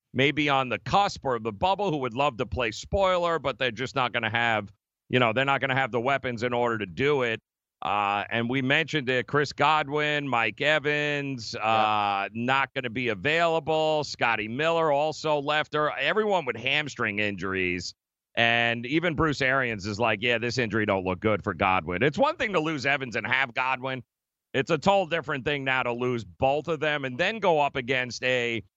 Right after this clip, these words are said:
Speaker 1: and it's a shame too, because the Houston Texans, if there is, you know, that secondary, there are some question marks there, but can you take advantage of that now without those two guys stretching the field?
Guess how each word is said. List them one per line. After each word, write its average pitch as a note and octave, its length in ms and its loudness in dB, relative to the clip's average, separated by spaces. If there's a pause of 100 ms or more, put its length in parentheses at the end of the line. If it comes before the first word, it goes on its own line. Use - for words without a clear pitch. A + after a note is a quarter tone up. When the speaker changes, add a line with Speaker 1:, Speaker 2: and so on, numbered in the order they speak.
(280)
Speaker 1:
and C#3+ 140 2
it's D3 140 -2
a D3 60 2
shame G3+ 380 0
too, E3+ 240 0
because C#3+ 760 0
the C3+ 460 -2 (440)
Houston G#3+ 360 2
Texans, C3+ 720 0
if D3 160 -2
there E3 260 2
is, F#3 580 -2 (340)
you F3 60 -2
know, F3 140 6
that F#3 220 0
secondary, E3+ 680 0
there D#3 160 2
are D#3+ 120 0
some C3+ 200 -10
question D3+ 420 2
marks A#2 340 2
there, A#2 240 0
but A#2+ 200 -2 (180)
can F3 320 -2
you E3 160 -2
take D#3+ 300 0
advantage D3+ 500 0
of B2 140 0
that A2 240 2
now G#2+ 420 0 (460)
without D#3 480 2
those B2 240 0
two A#2+ 260 -2
guys A2 380 -2
stretching A2+ 400 -4
the G#2 80 -6
field? F#2 480 -4